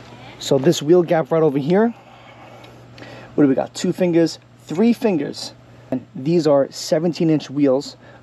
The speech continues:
with two fifteen forty-five seventeen tires by Federal. And I can fit three fingers right here.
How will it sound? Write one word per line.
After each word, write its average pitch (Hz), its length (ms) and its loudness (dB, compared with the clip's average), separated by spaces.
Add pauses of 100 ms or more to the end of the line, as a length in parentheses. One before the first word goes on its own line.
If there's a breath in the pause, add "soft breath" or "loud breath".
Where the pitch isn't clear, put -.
with 131 320 0 (1040)
two 220 200 4
fifteen 156 520 0
forty-five 151 720 -2
seventeen 139 680 -2 (580 loud breath)
tires 139 520 -2 (260)
by 127 140 -2
Federal. 127 400 -2 (720 loud breath)
And 147 100 2
I 143 40 2
can 151 120 -8
fit 156 220 0 (160)
three 151 180 0
fingers 131 560 -4 (380 loud breath)
right 131 180 -2
here. - 240 -12